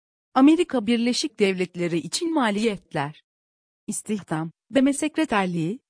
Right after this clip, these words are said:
New York'ta yedi nokta beş yüz sekiz nokta sıfır sıfır sıfır personel istihdam ediyor, bunların çoğu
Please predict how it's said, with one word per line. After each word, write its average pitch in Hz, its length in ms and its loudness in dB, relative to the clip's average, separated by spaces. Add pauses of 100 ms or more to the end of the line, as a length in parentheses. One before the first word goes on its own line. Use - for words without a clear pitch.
(100)
New 240 240 2
York'ta 247 360 0
yedi 233 340 2
nokta 190 440 -2
beş 220 280 -4
yüz 254 100 -2
sekiz 233 360 -4
nokta 202 340 -2
sıfır 311 400 -4
sıfır 277 360 -6
sıfır 247 400 -6
personel 220 640 -4
istihdam 247 600 0
ediyor, 185 500 -6 (200)
bunların 196 480 -4
çoğu 247 460 -4